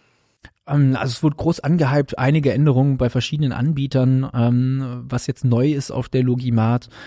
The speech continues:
Ähm, da habe ich tatsächlich mehr erwartet, muss ich ganz ehrlich sagen. Ähm, habe mir dann das alles angeguckt, was es jetzt so dieses Jahr Neues gibt,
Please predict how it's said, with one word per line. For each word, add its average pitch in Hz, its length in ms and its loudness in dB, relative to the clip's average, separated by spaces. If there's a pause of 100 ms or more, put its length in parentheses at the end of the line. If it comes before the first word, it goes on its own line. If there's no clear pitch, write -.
(200)
Ähm, 123 320 0
da 120 120 2
habe 151 100 0
ich - 80 -6
tatsächlich 190 460 -4 (120)
mehr 151 240 0
erwartet, 240 560 -2
muss 180 160 -2
ich 208 120 -2
ganz 196 240 0
ehrlich 180 280 -6
sagen. 170 420 0 (320)
Ähm, 143 360 4
habe 160 120 2
mir 156 60 0
dann 143 240 2
das 139 200 -2
alles 139 200 -4
angeguckt, 151 400 -2
was 135 180 -4
es - 100 -14
jetzt 160 160 -6
so - 60 -6
dieses 147 320 -4
Jahr 131 120 0
Neues 131 420 -2
gibt, - 300 -6